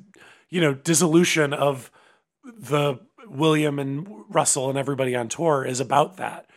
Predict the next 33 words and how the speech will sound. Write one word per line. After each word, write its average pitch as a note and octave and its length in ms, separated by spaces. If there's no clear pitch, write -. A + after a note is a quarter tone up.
Um, C3+ 440
and G#3+ 180
then A3+ 120
the, - 140
the, - 280
I F3 100
think F#3 180
we G3 80
should D#3 300
probably D3 460
talk C3 360
about C3+ 460
that C#3 240
sequence C3 460
a A#2 60
little C#3 200
bit, A#2 200
that A#2 180
New B2 100
York C#3 280
sequence, A#2+ 420
because B2 320
it A#2+ 80
has B2 240
a C3 60
couple, B2+ 520
it C3+ 120
has C3 260
Penny C3+ 280
trying B2+ 220
to G#2+ 60
kill A#2+ 180
herself, A2 580